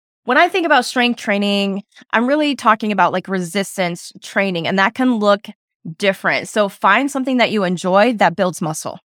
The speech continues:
At the end of the day, that's really all I care about. So that would be my number two. And then I would say number three is stress management. Stress is one of the number one things that I see impact thyroid health, in particular Hashimoto's. And that kinda ties into adrenal health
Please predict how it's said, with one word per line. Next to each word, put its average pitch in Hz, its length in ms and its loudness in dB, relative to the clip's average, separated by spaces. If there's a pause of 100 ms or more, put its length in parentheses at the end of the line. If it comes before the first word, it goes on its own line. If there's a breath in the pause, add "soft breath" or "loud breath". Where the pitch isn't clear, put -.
(160)
At 202 100 0
the 196 80 -2
end 214 140 2
of 226 80 0
the 208 40 -2
day, 202 160 4
that's 185 220 -2
really 175 200 -2
all 147 120 0
I 143 80 -4
care 143 180 -8
about. - 240 -6
So - 80 -10
that 226 140 4
would 269 120 0
be 262 100 0
my 240 120 4
number 208 280 0
two. 165 500 -4
And 247 100 2
then 233 120 6
I - 20 4
would 254 140 2
say 226 100 -2
number 208 260 0
three 202 400 -6
is - 140 -4
stress 196 300 -2
management. 175 520 -4 (260 soft breath)
Stress - 440 0
is 247 140 -4
one 220 120 2
of 208 80 2
the 190 60 -2
number 185 300 0
one 190 180 -2
things 180 280 -4
that 185 120 -2
I 170 100 2
see 196 400 -6
impact 196 600 -2 (100)
thyroid 185 380 -2
health, 262 260 2
in - 160 -4
particular 202 500 -6
Hashimoto's. 180 680 -2
And 220 100 2
that 240 120 0
kinda 262 180 0
ties 196 320 0
into 190 300 -4
adrenal 220 440 -2
health 220 380 2